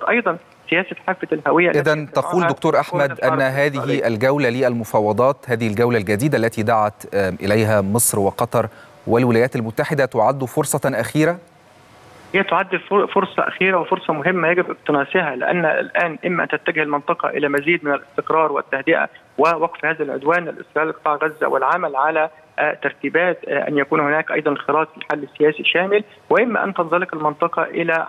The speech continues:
Speaker 1: حالة من التصعيد والتوتر لا يمكن السيطرة عليها. بمعنى آخر، إذ-، إذا انطلقت شرارة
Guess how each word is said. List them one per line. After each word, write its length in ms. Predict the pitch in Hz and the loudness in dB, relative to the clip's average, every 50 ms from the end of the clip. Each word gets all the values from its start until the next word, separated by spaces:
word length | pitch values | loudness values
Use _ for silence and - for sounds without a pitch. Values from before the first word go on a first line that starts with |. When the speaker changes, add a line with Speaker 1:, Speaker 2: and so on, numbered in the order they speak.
| - - | -4 -4
Speaker 1:
حالة 220 | 165 160 160 160 147 | -2 -2 -2 -4 -6
من 180 | 151 165 165 | -4 -4 -4
التصعيد 420 | 156 - - 139 - - 143 151 151 | -4 -4 -6 -6 -4 -2 -2 0 0
والتوتر 580 | 147 139 - 147 151 165 165 - - 170 170 - - - - _ | 0 0 2 2 2 2 2 0 0 0 0 -2 -8 -20 -8 _
لا 120 | 135 156 180 180 | 0 2 2 2
يمكن 380 | 175 180 180 170 - 165 156 - | 0 -4 -6 -4 -4 -4 -2 -2
السيطرة 560 | - - - - - 151 143 - 185 175 175 | -4 -6 -6 -6 -4 -4 -2 -2 -2 -2 0
عليها. 420 | 160 143 143 170 185 185 151 131 | 0 0 0 0 -2 -2 -4 -8
بمعنى 320 | 120 - 135 165 170 170 151 | -8 -4 -4 -2 -2 -2 -2
آخر، 400 | - - 170 175 - - 175 180 - - - _ _ _ 151 | -2 -2 -2 -2 -2 -4 -4 -4 -6 -12 -20 _ _ _ 0
إذ-، 280 | 180 190 180 - - | 0 0 0 0 0
إذا 440 | 165 180 170 165 156 - - 143 147 | 0 0 2 0 -2 -2 -2 -2 -4
انطلقت 500 | - 131 - - 180 185 170 - 143 143 - | -4 -4 -2 0 0 0 0 -2 -4 -6 -6
شرارة 500 | - - 143 143 170 208 220 180 151 | -6 -4 -2 0 2 2 0 0 -4